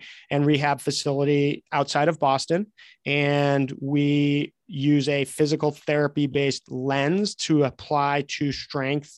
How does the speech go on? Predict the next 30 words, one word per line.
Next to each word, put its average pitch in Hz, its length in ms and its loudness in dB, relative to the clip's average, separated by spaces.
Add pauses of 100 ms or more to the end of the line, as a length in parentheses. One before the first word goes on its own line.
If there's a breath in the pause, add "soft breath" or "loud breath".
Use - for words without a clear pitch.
and 139 260 -2
conditioning 143 800 -2
and 135 420 -4
getting 135 260 -2
strong 135 340 -4
the 131 100 -2
right 131 200 0
way 143 200 2
for 147 160 -2
people. 131 580 -4 (360 loud breath)
So 135 360 0
we 139 140 0
do 139 180 2
a 127 60 2
full 151 680 2 (120)
assessment 143 460 -2
and 139 100 -2
evaluation 135 640 2
for 147 320 0
anybody 143 360 0
that 127 200 -2 (300)
trains 143 320 0
with 143 100 0
us 135 180 -2
within 131 220 -4
our 127 100 -4
membership. 160 640 0 (440 loud breath)
And 139 760 0 (120)
we 139 540 0
have 135 560 -2